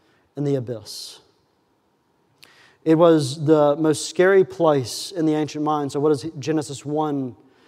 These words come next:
begin with? Chaos, the picture of chaos in the Bible. And what they do is they take Jonah and throw him into darkness and abyss. And the abyss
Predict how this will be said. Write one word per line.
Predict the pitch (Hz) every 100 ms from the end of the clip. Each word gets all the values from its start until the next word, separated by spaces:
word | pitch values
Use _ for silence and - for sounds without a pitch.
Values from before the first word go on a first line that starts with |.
| -
begin | 139 156
with? | 151 -
Chaos, | - 175 139 104 - - - - _ _ -
the |
picture | - 151 139
of | -
chaos | - - 180 156 110 - -
in | 127
the |
Bible. | 120 120 113 _ _ _ - - _ _ _ _ _ _ _ _ _ _ _ _ - - -
And | 160
what | 175
they | 196
do | 160 208 185
is | 147
they | 170
take | 151 190 214 160
Jonah | 175 190 185 175
and | 165 147
throw | 180 196
him | 202
into | 190 156
darkness | 135 165 190 185 170 -
and | 214 175
abyss. | 143 147 117 - - - _ _ _ _ _ _ _ _ _ _ _ _ _ _ _ _ _ _ _ _ _ - _ _ _ _ _ _ _ _ -
And | 151
the |
abyss | 147 160 170 - - - -